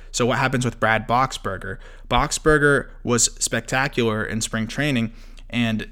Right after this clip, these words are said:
he has every opportunity to make this ball club. I think he will be on the Major League Ball Club at some point,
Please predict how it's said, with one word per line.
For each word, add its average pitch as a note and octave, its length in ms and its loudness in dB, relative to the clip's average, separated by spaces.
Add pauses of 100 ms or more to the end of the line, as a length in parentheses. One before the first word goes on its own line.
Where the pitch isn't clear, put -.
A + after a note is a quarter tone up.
he - 360 -4
has B2+ 280 2
every B2 240 2
opportunity A#2+ 600 0
to A2 80 -2
make A2 200 0
this G#2 140 -4
ball C#3 300 2
club. G#2 360 -2 (380)
I A#2 120 -2
think A2+ 260 -2
he G2+ 160 -6
will B2 580 4 (180)
be A#2+ 300 0
on A#2 240 0
the A#2 80 4
Major A#2 300 0
League G#2+ 160 -4
Ball A#2 180 0
Club A2+ 220 -2
at G2+ 100 -6
some G#2+ 240 -2
point, C#3 480 -2